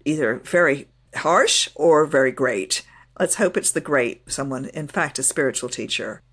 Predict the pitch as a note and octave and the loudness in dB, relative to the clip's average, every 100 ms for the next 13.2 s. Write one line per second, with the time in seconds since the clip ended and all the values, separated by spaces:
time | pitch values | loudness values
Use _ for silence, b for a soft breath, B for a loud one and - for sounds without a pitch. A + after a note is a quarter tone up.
0 | - - - D3+ D#3 D3+ D3 C3+ C3 - | -14 -14 -10 -8 -6 -4 0 2 0 -4
1 | C3+ B2+ A#2+ A#2+ - D#3 C3+ A#2+ - A#2 | -8 -6 -8 -8 -4 -2 0 0 0 -2
2 | G#2 - A#2 - - - - - B B | -4 -6 -4 -2 -4 -2 -4 -4 B B
3 | B B B B A#3 B3 - D4+ F4+ - | B B B B 2 2 -2 2 2 2
4 | C#4+ A#3+ G#3 G#3 A#3 A3+ G#3 G#3 G3+ - | 2 2 2 2 0 0 2 0 0 0
5 | G#3+ G3+ G3 F#3+ G3 - - - B B | 4 4 4 4 4 2 0 -8 B B
6 | B B G#3+ G3 D#3+ C#3+ - F3+ - G3+ | B B 0 4 6 4 2 2 2 -2
7 | - D#3 D#3+ E3 D#3+ - D3+ G#2 C3+ - | -4 0 2 2 -4 -2 -2 -2 -4 -2
8 | A#3 G#3 D3+ F#3 G#3 G#3+ D4+ G#4+ - C#3 | 0 0 -2 -2 -2 0 0 0 0 -2
9 | - F#2+ - A2 - - A2 A#2+ B B | -4 -10 -8 -8 -8 -10 -12 -12 B B
10 | B B B - C#3+ C3 - B2 B2 C3 | B B B 0 2 2 0 0 0 -4
11 | - G3 G3 G3+ F3+ F3+ - - - B3 | -4 -4 0 2 4 4 0 -4 -2 0
12 | E4 D4 E4+ B3 C4 C4 A3 C3+ C#3 E3+ | 2 0 -2 -2 2 2 2 -2 -4 -4
13 | E3+ E3+ | -4 -4